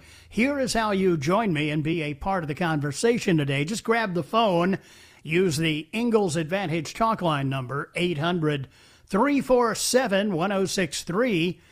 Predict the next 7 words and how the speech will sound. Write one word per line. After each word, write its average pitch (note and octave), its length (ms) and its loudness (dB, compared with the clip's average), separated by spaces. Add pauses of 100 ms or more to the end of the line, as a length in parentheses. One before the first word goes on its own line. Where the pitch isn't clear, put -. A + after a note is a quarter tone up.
(260)
Common B3+ 380 2
Sense A#3 380 -2
Retirement F#3 540 0
Planning F#3 360 -2
text - 380 -6
line D3 340 -2
number, C3 340 -8